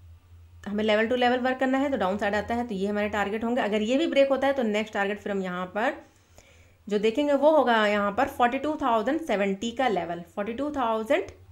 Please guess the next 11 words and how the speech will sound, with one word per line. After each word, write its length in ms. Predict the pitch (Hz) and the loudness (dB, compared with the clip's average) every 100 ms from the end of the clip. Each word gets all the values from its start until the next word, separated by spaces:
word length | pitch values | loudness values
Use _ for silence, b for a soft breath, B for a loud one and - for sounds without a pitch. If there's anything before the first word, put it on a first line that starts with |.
| - | -8
सेवेंटी 540 | 196 180 190 190 240 247 | -4 -2 -2 -4 -6 -6
के 160 | - 240 | 0 0
आसपास 520 | - 160 175 175 175 | 0 -2 -4 -8 -8
का 140 | - 190 | -8 -10
लेवल, 280 | 165 180 - 262 | -10 -12 -10 -8
इस 180 | 269 | -6
लेवल 200 | 185 175 170 | -6 -6 -8
तक 80 | 175 | -8
भी 180 | 175 247 | -8 -8
टारगेट 340 | 277 175 175 190 | -6 -6 -6 -4
हमें 220 | 233 | -4